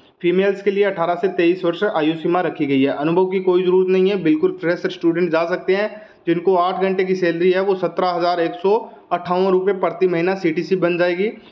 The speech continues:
Benefits में company आठ घंटे में भोजन देगी, एक समय का uniform है, safety shoes है, and other benefits भी कुछ rates पे आपको देखने को मिल जाएगा।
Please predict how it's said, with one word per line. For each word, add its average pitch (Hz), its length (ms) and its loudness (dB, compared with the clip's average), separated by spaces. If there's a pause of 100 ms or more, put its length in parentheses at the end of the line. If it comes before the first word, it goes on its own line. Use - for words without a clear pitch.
(140)
Benefits 185 460 0
में 214 140 2
company 185 380 0
आठ 175 220 0
घंटे 185 260 0
में 185 180 0
भोजन 139 300 0
देगी, 185 240 2
एक 170 140 0
समय 185 240 0
का 185 160 0
uniform 180 580 2
है, 180 100 0
safety 160 360 -2
shoes 180 260 0
है, 190 220 0 (220)
and 156 140 2
other 170 200 -2
benefits 180 460 0
भी 196 80 0
कुछ 185 260 -2
rates 160 220 -2
पे 180 100 2
आपको 170 240 0
देखने 170 260 0
को 202 120 0
मिल 165 160 2
जाएगा। 120 500 -4